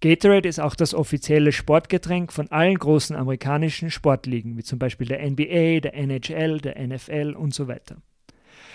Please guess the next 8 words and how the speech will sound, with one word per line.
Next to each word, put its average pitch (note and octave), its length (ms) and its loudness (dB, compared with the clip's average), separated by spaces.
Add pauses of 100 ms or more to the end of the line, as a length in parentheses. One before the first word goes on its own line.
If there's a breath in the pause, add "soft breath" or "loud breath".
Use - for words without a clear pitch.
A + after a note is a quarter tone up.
(140 loud breath)
Das E3+ 200 2
Patent E3+ 560 2
auf D#3 100 -4
die D#3+ 120 -2
Rezeptur E3+ 760 -2
ist - 160 -8
längst D#3+ 380 -2
ausgelaufen. C#3 760 -4